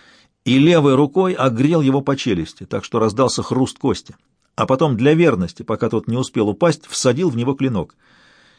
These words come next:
Никогда нельзя считать, что раненый враг окончательно вышел из схватки.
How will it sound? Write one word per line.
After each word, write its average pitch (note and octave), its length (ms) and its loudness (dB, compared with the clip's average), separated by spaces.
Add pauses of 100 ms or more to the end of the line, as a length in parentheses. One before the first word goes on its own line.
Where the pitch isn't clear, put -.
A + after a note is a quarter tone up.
(200)
Никогда B2+ 480 -4
нельзя D#3+ 320 0
считать, D3 340 -2
что - 180 -4
раненый A#2+ 380 0
враг B2+ 320 0 (140)
окончательно A2+ 800 -2
вышел G#2+ 280 -4
из B2+ 120 -6
схватки. - 460 -6